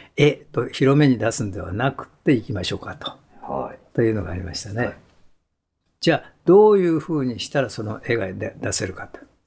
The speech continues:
Speaker 2: はい。
Speaker 1: はい。えー、これは、鏡をご覧になって、えー、話聞いていただけると分かりやすいんですけれども、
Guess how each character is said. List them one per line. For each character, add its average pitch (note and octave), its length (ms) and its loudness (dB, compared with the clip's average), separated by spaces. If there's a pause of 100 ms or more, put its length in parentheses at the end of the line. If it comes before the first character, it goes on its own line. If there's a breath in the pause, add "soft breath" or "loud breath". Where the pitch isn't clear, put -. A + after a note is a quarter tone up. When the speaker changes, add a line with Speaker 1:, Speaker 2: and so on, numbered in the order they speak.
(100)
Speaker 2:
は - 60 -12
い。 - 20 -16 (480)
Speaker 1:
は A2 120 0
い。 - 80 -12 (280 loud breath)
え C#3+ 40 0
ー、 B2 680 2
こ - 160 -2
れ D3+ 80 2
は、 - 1400 -2
鏡 F3 540 0
を C3 500 2
ご B2 120 -4
覧 C3 200 -2
に C3 60 -2
な C3+ 100 0
っ C#3 60 -6
て、 - 440 -2 (360 loud breath)
え B2+ 160 -4
ー、 A2 40 -6
話 A#2 400 -4
聞 A2 40 -4
い - 20 -12
て G#2+ 120 -4
い G2 40 -2
た G2 140 -4
だ F#2+ 100 -4
け G2+ 100 -6
る F#2+ 100 -10
と F#2+ 100 -8
分 F#2 80 -6
か G#2 100 -10
り G2 80 -2
や F#2+ 120 -4
す - 120 -4
い F#2+ 60 -6
ん F#2+ 40 -6
で - 120 -10
す - 100 -8
け G2 80 -14
れ F#2+ 60 -14
ど F2+ 60 -12
も、 F#2 260 -8